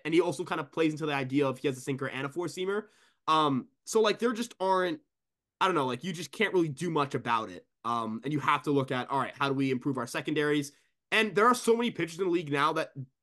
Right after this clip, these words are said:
don't have elite fastballs, right? Like, there, you don't have to have elite fastball to be a great pitcher. It helps, but, I mean, I'm trying to think of some guys off the top of my head. I, I, I'm gonna miss immediately so bad, and, and, and I know that I'm missing on some guys, like, who don't have dominant fastballs and are elite pitchers or are really good pitchers.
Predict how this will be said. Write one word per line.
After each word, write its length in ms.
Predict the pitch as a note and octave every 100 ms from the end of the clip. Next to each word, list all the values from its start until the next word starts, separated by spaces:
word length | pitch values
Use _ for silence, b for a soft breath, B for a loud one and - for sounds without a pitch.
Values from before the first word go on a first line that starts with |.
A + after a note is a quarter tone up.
| _ -
don't 220 | D#3+ -
have 260 | D#3+ D#3+ C#3
elite 380 | E3 F3 A#3+ -
fastballs, 640 | C3 G#2+ - F2+ C#2 - - B2
right? 120 | D3+
Like, 180 | D3 -
there, 240 | D#3 D#3 -
you 100 | F3+
don't 140 | G#3+
have 200 | F3+ D#3+
to 60 | -
have 80 | D3
elite 240 | C#3 C3+
fastball 220 | B2+ B2
to 60 | C3+
be 100 | C3
a 40 |
great 220 | A#2+ A#2 -
pitcher. 420 | A#3 D#3 C#3+ b b b E3+
It 140 | D#3+
helps, 640 | C#3+ A3+ F3 G#3+ - - _ _
but, 280 | E3 D3 - _ _ _ F3+
I 60 |
mean, 80 | F3+
I'm 80 | E3
trying 180 | G#3+ F#3+
to 40 |
think 140 | G3
of 80 | D#3
some 160 | E3 C#3+
guys 180 | C#3+ C#3
off 180 | C3
the 40 | -
top 120 | C3
of 40 |
my 100 | B2+
head. 300 | A2+ A#2+ F#2+ -
I, 140 | B2+ A2+
I, 300 | - - D3
I'm 120 | D3
gonna 180 | D#3+ C#3
miss 440 | C#3 B2 - - -
immediately 460 | C#3 D3+ C#3+ B2
so 260 | A2+ D3+ C3+
bad, 300 | A#2 G#2+ G2+
and, 140 | G#2+
and, 200 | A#2 A#2 A2+
and 180 | F#2+ A#2
I 140 | C3
know 220 | C#3 D#3
that 80 | C#3+
I'm 100 | C3+
missing 220 | C#3 C#3
on 100 | B2+
some 200 | B2 B2+
guys, 360 | A#2 G2 G2 -
like, 180 | C#3+ C#3
who 100 | D#3+
don't 220 | G#3+ -
have 220 | F#3+ D3
dominant 400 | D#3 D3+ D3+ -
fastballs 400 | C#3 B2 B2+ A#2+
and 80 | B2
are 80 | A#2
elite 240 | B2+ A#2
pitchers 400 | B2 A2+ F#2+ F#2+
or 60 | A#2
are 80 |
really 260 | A#2+ D3+ B2+
good 200 | C3 B2
pitchers. 480 | A2 E2 E2+ -